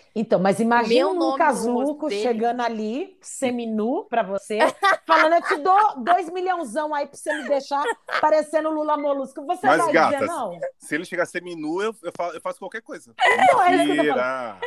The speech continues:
Speaker 1: Mas aí,
Speaker 2: Não, gente,
Speaker 1: isso é muito
Speaker 2: precisa.
Speaker 1: interessante.
Speaker 2: Precisa
Speaker 1: Você
Speaker 2: ter
Speaker 1: dá
Speaker 2: responsabilidade.
Speaker 1: ter
Speaker 2: O profissional
Speaker 1: responsabilidade.
Speaker 2: precisa falar, "Olha,
Speaker 1: Mas e
Speaker 2: não,
Speaker 1: se a
Speaker 2: aqui é o
Speaker 1: pessoa tá
Speaker 2: nosso
Speaker 1: afim?
Speaker 2: limite."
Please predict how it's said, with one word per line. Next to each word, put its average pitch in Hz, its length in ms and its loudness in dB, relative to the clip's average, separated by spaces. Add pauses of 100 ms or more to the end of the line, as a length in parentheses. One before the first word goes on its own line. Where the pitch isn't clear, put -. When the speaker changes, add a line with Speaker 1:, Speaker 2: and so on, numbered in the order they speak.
(160)
Speaker 1:
Mas 254 340 0
aí, 269 420 2
Speaker 2:
Não, 220 140 -4
gente, 196 140 -6
Speaker 1:
isso 294 320 -4
é 285 80 -2
muito 285 220 -6
Speaker 2:
precisa. 285 200 -6
Speaker 1:
interessante. 226 680 -6
Speaker 2:
Precisa 233 360 -6
Speaker 1:
Você 233 80 0
Speaker 2:
ter 226 120 0
Speaker 1:
dá 277 180 2
Speaker 2:
responsabilidade. 190 840 -4
Speaker 1:
ter 220 100 -4
Speaker 2:
O - 20 -4
profissional 226 480 -4
Speaker 1:
responsabilidade. 202 360 -8 (120)
Speaker 2:
precisa 185 340 -10
falar, 180 380 -6
"Olha, 170 460 -10
Speaker 1:
Mas 233 380 2
e - 20 0
Speaker 2:
não, 494 100 0
Speaker 1:
se 466 80 2
a - 40 4
Speaker 2:
aqui 415 140 -4
é 349 40 2
o - 0 -
Speaker 1:
pessoa 285 380 0
tá 269 260 -2
Speaker 2:
nosso 214 80 -12
Speaker 1:
afim? 208 140 -16
Speaker 2:
limite." 202 1000 -10